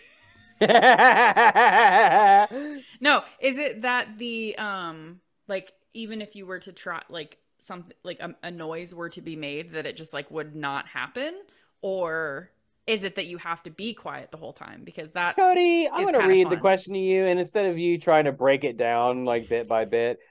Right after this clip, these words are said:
Speaker 1: you just answer the question. Would
Speaker 2: Silent.
Speaker 1: you rather? Okay, thank
Speaker 2: Silent.
Speaker 1: you. I am also going silent. I do not like loud sex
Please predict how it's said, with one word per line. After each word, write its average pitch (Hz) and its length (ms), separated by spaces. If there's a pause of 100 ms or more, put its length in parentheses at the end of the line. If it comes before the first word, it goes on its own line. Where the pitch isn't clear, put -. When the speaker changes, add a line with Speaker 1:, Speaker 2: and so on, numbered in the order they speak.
(280)
Speaker 1:
you 160 200
just 359 240
answer 123 300
the 120 100
question. - 380
Would 190 60
Speaker 2:
Silent. 180 200
Speaker 1:
you 311 140
rather? 269 400
Okay, 175 300
thank 175 80
Speaker 2:
Silent. 143 180
Speaker 1:
you. 107 160 (340)
I 170 600 (380)
am 139 160
also 156 200
going 143 200
silent. 120 460
I 135 160
do 147 180
not 120 420
like 107 400 (140)
loud 98 360
sex 90 320